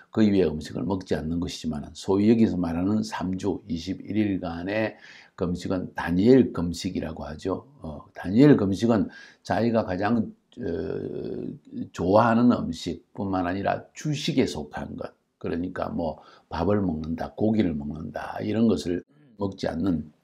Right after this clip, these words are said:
그런 정도, 또 술은 물론 먹지 않고요. 이런 정도의 금식을 다니엘 금식이라고 이야기합니다. 이 금식 기간이 언제였는가 보면 첫째 달 이십사일에,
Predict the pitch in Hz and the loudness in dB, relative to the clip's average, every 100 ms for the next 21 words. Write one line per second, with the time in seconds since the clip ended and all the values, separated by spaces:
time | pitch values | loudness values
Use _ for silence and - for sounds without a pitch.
0 | _ _ _ - - - 95 120 92 85 | _ _ _ -20 -20 -6 2 6 6 2
1 | 80 82 - - 120 92 82 85 82 85 | -4 -4 -6 0 2 2 -2 -4 -6 -6
2 | 85 - 92 - - 90 104 - - - | -10 -8 -8 -8 -10 -10 -10 -14 -20 -10
3 | - 135 143 120 98 101 - 85 82 82 | 2 4 4 4 4 2 0 -4 -6 -6
4 | - 101 - - 73 78 92 57 - - | -4 -4 -6 -10 -4 -2 0 0 -4 -8
5 | - 71 76 - 85 85 - - 71 - | -10 -6 -6 -6 -6 -4 -4 -6 -6 -14
6 | - - - - _ _ 160 120 110 101 | -16 -18 -18 -20 _ _ 4 6 6 4
7 | - 127 120 98 82 82 117 117 98 87 | 0 0 2 2 0 2 6 6 4 0
8 | 78 90 90 85 - _ _ _ - 143 | -2 -2 0 0 -2 _ _ _ -6 -6
9 | - 139 - - 117 120 - 92 85 - | 0 0 0 2 2 2 -2 -6 -4 -4
10 | 131 - - - 87 104 127 117 104 147 | -6 -8 -12 -6 -2 2 4 4 6 6
11 | 175 240 | 6 2